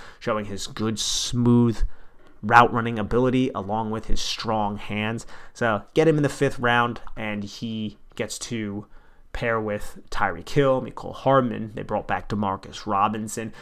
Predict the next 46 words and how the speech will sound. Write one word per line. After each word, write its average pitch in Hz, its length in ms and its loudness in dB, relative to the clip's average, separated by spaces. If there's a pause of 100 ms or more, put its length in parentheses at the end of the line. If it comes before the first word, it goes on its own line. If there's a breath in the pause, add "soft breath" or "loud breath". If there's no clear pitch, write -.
(160 loud breath)
I 117 80 -6
think 104 180 -6
Powell 107 360 4
going 110 240 -4
to - 120 -8
be 104 300 -2
competing 113 560 -4
for 113 260 -4
that 98 280 -8
fourth 127 480 -2
wide 107 200 2
receiver 107 480 -6
role 95 400 -6 (240 loud breath)
with 131 160 2
Byron 107 360 4
Pringle, - 420 -8 (200 loud breath)
who 107 280 -4 (180)
saw 110 280 -6
a - 20 -4
lot 170 160 6
of 151 60 2
snaps 151 360 -4
last - 300 -6
year. 64 80 -12
They 90 180 -6
also 147 300 0
have 120 240 0
Antonio 110 460 -8
Callaway 127 520 6
on 123 140 2
the 120 80 -2
roster, 120 340 2
Daurice 92 360 -10
Fountain, 120 480 -4
who 110 100 -6
a - 20 -2
lot 110 220 0
of 110 80 -6
people 110 240 -6
liked 113 220 -2
a - 20 -16
couple 117 380 -6
years 107 260 -2
ago, 104 260 0
Marcus - 380 -12
Kemp. 131 260 -2